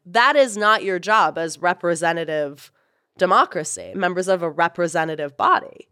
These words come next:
right? So the state, in response to that lawsuit, said, "Sir, Your Honor, throw out this case."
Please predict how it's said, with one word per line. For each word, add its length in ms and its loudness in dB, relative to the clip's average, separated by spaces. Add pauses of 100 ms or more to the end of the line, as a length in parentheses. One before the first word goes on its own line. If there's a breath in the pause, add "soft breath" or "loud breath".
right? 280 2 (960 soft breath)
So 240 4
the 160 4
state, 800 2
in 140 2
response 480 -2
to 100 -4
that 180 2
lawsuit, 540 0 (140)
said, 520 0 (640)
"Sir, 300 4
Your 180 4
Honor, 300 4
throw 220 2
out 180 2
this 180 -8
case." 400 -12